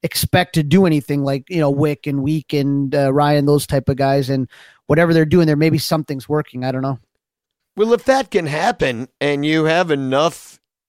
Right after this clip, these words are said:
Speaker 2: you know, good young arms that they're developing to fill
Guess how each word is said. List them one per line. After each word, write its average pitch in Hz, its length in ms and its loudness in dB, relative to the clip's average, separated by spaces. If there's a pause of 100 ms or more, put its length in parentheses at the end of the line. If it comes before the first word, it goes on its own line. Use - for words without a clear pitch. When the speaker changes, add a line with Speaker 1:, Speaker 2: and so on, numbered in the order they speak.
(640)
Speaker 2:
you 139 160 -4
know, 131 140 0
good 147 380 0
young 143 340 0
arms 135 760 -2
that 123 300 -2
they're 120 160 -2
developing 107 920 -4 (600)
to 127 360 -2
fill 175 500 0